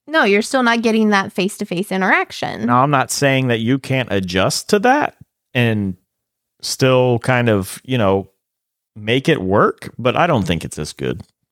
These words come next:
Speaker 1: But to the point of mental health breaks, I mean, seventy-two <laughs> weeks might be too much, but for people who are diagnosed with anxiety or depression and it is severe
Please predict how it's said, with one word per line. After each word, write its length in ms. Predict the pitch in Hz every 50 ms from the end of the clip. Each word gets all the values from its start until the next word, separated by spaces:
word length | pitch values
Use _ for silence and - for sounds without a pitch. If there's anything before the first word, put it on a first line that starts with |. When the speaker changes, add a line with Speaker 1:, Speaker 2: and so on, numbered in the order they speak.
| _ _ _ _ _ _ _ - - _
Speaker 1:
But 320 | - 233 254 233 220 - -
to 100 | - 254
the 100 | 226 247
point 320 | 233 - 285 269 277 269 -
of 380 | - 220 208 208 208 202 - - - _ _ _ _ _ _ _ _ _ _ _ _ _
mental 400 | 233 240 262 269 262 - 233 214
health 320 | - - - 233 226 -
breaks, 800 | 214 208 185 - 214 214 208 175 185 185 - _ - - - - _ _ _ _ _ _ _ _ _ -
I 40 |
mean, 260 | 233 233 226 220 214 214
seventy-two 600 | - - 330 339 320 320 285 247 - 311 320 294
<laughs> 20 |
weeks 360 | 262 302 233 277 226 - - -
might 200 | 214 214 226 214
be 220 | - 214 208 190
too 160 | - - 247
much, 320 | 220 202 165 143 - - -
but 320 | 208 214 269 240 208 - - _ - - _ _ _ _ _ _ _ _ _ _ _ _
for 180 | 254 247 240
people 300 | 220 - 294 277 320 330
who 180 | 269 285 277 247
are 140 | 233 226 220
diagnosed 1000 | 208 190 214 208 208 220 220 220 214 214 208 190 185 180 180 214 - - - -
with 400 | 226 208 196 190 185 185 - - -
anxiety 600 | - 214 214 214 202 208 196 190 196 190 190 190 -
or 160 | - 202 196
depression 760 | 185 185 - - 180 196 - - - - - - 202 226 - - _ -
and 560 | 220 214 208 208 202 196 196 190 196 196 185 -
it 140 | - 214 208
is 160 | 208 208 202
severe 720 | - - - 202 185 185 185 170 185 - - 60 64 - -